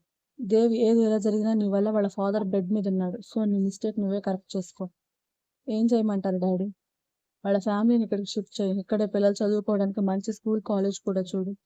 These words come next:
విరాంష్ కూడా అదే ఐడియాలో ఉండటంతో సరే అంటాడు.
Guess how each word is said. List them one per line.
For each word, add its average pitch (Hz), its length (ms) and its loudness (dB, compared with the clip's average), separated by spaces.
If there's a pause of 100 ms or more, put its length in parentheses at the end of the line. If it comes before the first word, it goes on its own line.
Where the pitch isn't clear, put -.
(400)
విరాంష్ 226 360 0
కూడా 233 240 4
అదే 214 220 2
ఐడియాలో 208 380 4
ఉండటంతో 196 420 -2
సరే 202 280 0
అంటాడు. 185 420 0